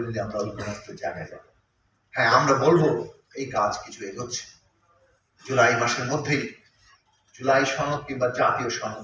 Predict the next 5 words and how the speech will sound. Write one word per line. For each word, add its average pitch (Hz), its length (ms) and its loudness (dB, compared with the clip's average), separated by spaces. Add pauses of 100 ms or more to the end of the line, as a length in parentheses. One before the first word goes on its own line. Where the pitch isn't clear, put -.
তৈরি 160 320 6
হবে - 200 2 (1600)
এবং 180 220 4
বাংলাদেশের 196 720 8
রাষ্ট্রে 196 400 6